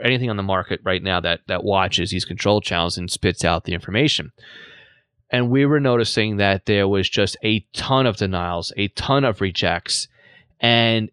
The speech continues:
it looked like this system was just going into meltdown mode. Like, it was just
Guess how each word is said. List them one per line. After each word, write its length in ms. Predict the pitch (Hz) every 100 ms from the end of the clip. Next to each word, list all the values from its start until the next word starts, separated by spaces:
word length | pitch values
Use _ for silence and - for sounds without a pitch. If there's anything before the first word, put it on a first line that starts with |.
| -
it 200 | 110 117
looked 300 | 131 147 117
like 240 | 113 107
this 180 | 117 101
system 420 | - 113 - 104
was 180 | 104 92
just 360 | - 98 92
going 320 | - 95 92 90
into 240 | 85 -
meltdown 640 | 85 90 87 95 - 87 85
mode. 300 | 85 85 98 -
Like, 240 | 92 95
it 180 | 107 101
was 280 | 107 95 101
just 480 | - 131 101 -